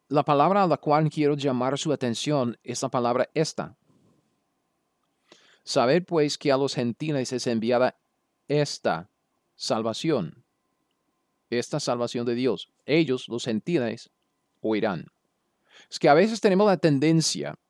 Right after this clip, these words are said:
de leer el Antiguo Testamento y pensar, "Eh, los judíos, ellos tenían su salvación allá con la ley y ese, esa cosa".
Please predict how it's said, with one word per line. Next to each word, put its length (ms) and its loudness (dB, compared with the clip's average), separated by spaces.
de 640 4
leer 440 4
el 140 4
Antiguo 340 2
Testamento 520 0
y 120 0
pensar, 520 2
"Eh, 320 2
los 260 2
judíos, 520 2
ellos 380 2
tenían 380 4
su 140 -4
salvación 580 4
allá 520 6
con 200 0
la 100 4
ley 720 6
y 160 2
ese, 500 6
esa 220 -2
cosa". 440 4